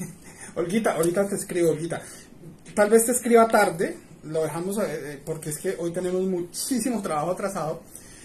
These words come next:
pero hoy vamos a trabajar toda la noche con Pame, ¿cierto? Y yo me voy a poner a, a ponerme al día, a enviar los moldes a las que los compraron, voy a ponerme a enviar correos.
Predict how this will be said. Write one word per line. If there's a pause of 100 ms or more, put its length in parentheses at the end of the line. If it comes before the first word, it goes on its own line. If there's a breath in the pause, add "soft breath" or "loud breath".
(280 loud breath)
pero
hoy
vamos
a
trabajar
toda
la
noche
con
Pame,
¿cierto?
Y
yo
me
voy
a
poner
a,
a
ponerme
al
día,
a
enviar
los
moldes
a
las
que
los
compraron, (380 loud breath)
voy
a
ponerme
a
enviar
correos.